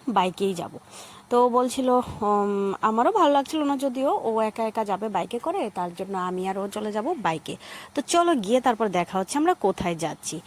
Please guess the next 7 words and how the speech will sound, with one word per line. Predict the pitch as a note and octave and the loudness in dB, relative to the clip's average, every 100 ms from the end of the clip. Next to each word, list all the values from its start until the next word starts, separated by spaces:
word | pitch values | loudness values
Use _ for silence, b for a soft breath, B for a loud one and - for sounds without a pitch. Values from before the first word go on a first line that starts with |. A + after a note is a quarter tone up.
| B B | B B
এই | - G3 | -6 -2
দেখো, | F#3 F3 A3 | -2 -2 -4
আমরা | A3 A3 | -2 0
বেরিয়ে | G3 G3 A3 C4 | 2 2 2 -2
গেলাম | A#3+ F#3 F#3+ F#3+ F3 | 0 -2 0 -2 -2
রাস্তায়। | F#3 F#3 - - - C4+ D#4+ - B B | -2 -4 -4 -8 -4 -2 -2 -4 B B
আর | - F3+ F3+ F3+ | 0 2 4 2